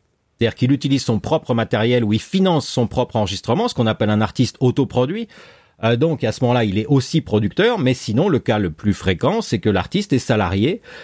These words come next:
euh, par le producteur. Euh, donc l'artiste, lui, il n'est pas propriétaire de la chanson qu'il interprète, mais il est propriétaire de son interprétation, c'est-à-dire sa manière de l'interpréter.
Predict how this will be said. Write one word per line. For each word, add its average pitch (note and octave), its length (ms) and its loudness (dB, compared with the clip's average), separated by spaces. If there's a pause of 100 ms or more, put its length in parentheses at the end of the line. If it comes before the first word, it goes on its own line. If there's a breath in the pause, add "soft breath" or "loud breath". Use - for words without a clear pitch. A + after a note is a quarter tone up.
(200 loud breath)
euh, F#2 560 2
par D3+ 360 -2
le A2+ 200 2
producteur. C#3 540 -2 (680 loud breath)
Euh, G#2+ 120 2
donc F#3+ 240 0
l'artiste, A#3+ 520 -4
lui, G#3+ 300 0
il C3+ 140 4
n'est C#3+ 80 2
pas G3+ 160 0
propriétaire B2 600 0
de G2+ 80 -2
la G#2 100 2
chanson C#3+ 380 0
qu'il G#2+ 200 0
interprète, - 580 -2 (680)
mais D3 280 2
il C#3 100 4
est D3 80 4
propriétaire D#3 560 0
de D#3+ 80 -2
son G#3+ 460 -2
interprétation, E3+ 640 -2
c'est-à-dire E3+ 260 0
sa F3 180 -2
manière G3+ 460 0
de D#3+ 80 2
l'interpréter. C#3+ 600 -2